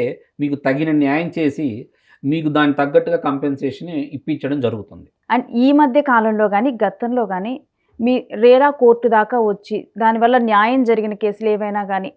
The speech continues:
Speaker 2: రెండు ఉదహరిస్తారా?
Speaker 1: ఖచ్చితంగా అమ్మా. మీరు ఈ మ-, మధ్యకాలంలో మీరు,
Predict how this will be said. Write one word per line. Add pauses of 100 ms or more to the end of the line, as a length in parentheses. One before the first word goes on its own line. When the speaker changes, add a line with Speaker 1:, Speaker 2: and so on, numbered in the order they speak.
(120)
Speaker 2:
రెండు
ఉదహరిస్తారా? (1300)
Speaker 1:
ఖచ్చితంగా
అమ్మా.
మీరు (1040)
ఈ
మ-,
మధ్యకాలంలో (880)
మీరు,